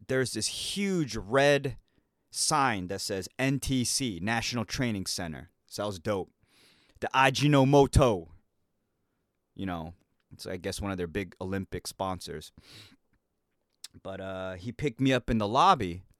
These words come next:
and this big-ass French dude, he's like, "Hey, yo, man, I'm a big fan. Uh, my name is Jerome." I was like, "Yo,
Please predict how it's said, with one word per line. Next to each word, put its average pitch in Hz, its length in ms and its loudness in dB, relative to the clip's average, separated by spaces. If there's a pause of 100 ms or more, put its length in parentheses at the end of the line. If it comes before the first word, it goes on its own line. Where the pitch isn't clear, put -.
(560)
and 139 580 2 (280)
this 170 300 8
big-ass 196 1040 8
French 226 500 2
dude, 131 220 6
he's 120 160 2
like, 113 400 2
"Hey, 170 160 8
yo, 160 240 12
man, 143 240 6
I'm 139 80 6
a 135 60 8
big 151 300 4
fan. 156 500 6
Uh, 104 100 -4
my 135 180 4
name 139 220 6
is 113 80 0
Jerome." 120 680 4 (120)
I 117 80 2
was 117 80 2
like, 110 180 -2
"Yo, 107 480 4